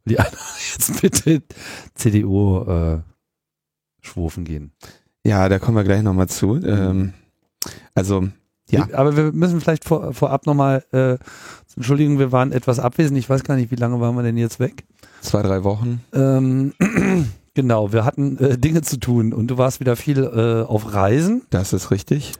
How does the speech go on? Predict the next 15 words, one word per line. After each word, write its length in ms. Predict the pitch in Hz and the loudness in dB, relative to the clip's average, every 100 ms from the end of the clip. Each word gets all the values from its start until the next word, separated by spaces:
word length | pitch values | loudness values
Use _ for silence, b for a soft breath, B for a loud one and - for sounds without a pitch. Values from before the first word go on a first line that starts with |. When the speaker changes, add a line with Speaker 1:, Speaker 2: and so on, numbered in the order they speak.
| - | -4
Speaker 1:
Ähm, 680 | 113 113 113 110 110 110 113 b b b b b - | 0 2 2 0 0 -2 -4 b b b b b -2
ja, 280 | 123 98 | 0 0
dritter 260 | 92 113 131 | -2 0 2
Juni, 300 | 123 143 110 | 2 2 0
wir 80 | 107 | 0
waren 160 | 110 | 2
jetzt 340 | 113 117 - - | 0 -2 -4 0
Speaker 2:
Ich 60 | |
muss 180 | 120 151 | 2 2
Speaker 1:
tatsächlich 60 | 135 | 2
Speaker 2:
mal 120 | 143 | 2
Speaker 1:
drei 180 | 120 120 | 2 0
Speaker 2:
die 60 | |
Speaker 1:
Wochen, 340 | 127 113 110 107 | 0 0 -2 -2
äh 360 | 110 95 95 | -2 0 0